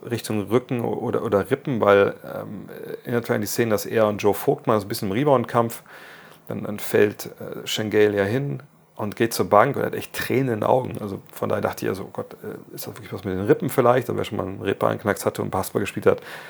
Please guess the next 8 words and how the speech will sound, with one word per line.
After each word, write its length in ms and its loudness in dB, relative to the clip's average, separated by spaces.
der 140 6
weiß, 360 8
wie, 140 -4
wie 80 -2
krank 380 -2
das 160 0
wehtut. 420 0
Ähm, 420 6